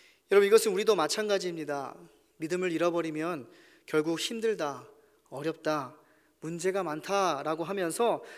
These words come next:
다시 세상으로 나아가려고 합니다. 신앙을 포기하려고 합니다. 우리의 사명을 내려놓으려고 합니다. 그런데 과연 이러한 모습이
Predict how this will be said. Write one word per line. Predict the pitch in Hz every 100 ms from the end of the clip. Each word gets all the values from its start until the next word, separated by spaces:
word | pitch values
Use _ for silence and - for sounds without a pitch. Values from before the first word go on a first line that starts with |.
| -
다시 | - 185 240 240
세상으로 | - 254 269 254 226 220 233
나아가려고 | 165 139 175 190 180 165
합니다. | 170 175 139 - - _ _ - - -
신앙을 | - 247 262 254
포기하려고 | 247 277 247 269 233 214
합니다. | 190 180 147 - - _ _ _ -
우리의 | 147 156 151
사명을 | - 226 226 202 180 226 - - -
내려놓으려고 | 156 175 196 185 147 151 143 139 143 151
합니다. | 160 147 139 139 _ _ _ _ _ _ _ _ - - - - -
그런데 | 190 190
과연 | 185 196
이러한 | 170 185 185
모습이 | 156 - 151 160 139 -